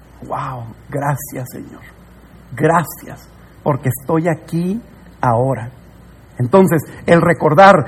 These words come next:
y, y Dios entonces muy específicamente le dice al pueblo, "Tienen que recordar". Ahora, ¿qué debemos recordar? Debemos recordar, obviamente, los elementos importantes en nuestra vida espiritual. Eso es lo que debemos recordar.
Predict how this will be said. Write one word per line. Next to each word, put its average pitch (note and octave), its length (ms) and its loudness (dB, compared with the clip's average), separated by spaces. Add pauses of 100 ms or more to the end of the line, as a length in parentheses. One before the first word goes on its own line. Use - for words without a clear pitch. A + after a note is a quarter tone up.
(180)
y, F3+ 240 0
y - 20 0
Dios G#3+ 280 6
entonces A#3 380 6
muy A3+ 160 8
específicamente G#3 760 4
le F3 100 2
dice F#3 160 2
al F3+ 80 2
pueblo, C#3+ 280 4
"Tienen B3 460 6 (260)
que G#3 120 6
recordar". D3 460 2
Ahora, C#3 260 4 (600)
¿qué C4+ 160 12
debemos B3+ 320 10
recordar? D3+ 480 2 (280)
Debemos G#3 240 8
recordar, G#3 420 8
obviamente, G3 540 6 (200)
los F3 260 4
elementos B3+ 760 8
importantes G3 760 4
en E3 80 2
nuestra D3 240 2
vida F#3+ 220 4
espiritual. F#3+ 840 2 (280)
Eso - 180 2
es G#3 60 6
lo F#3+ 120 4
que F3 80 2
debemos E3+ 260 4
recordar. C3+ 460 -2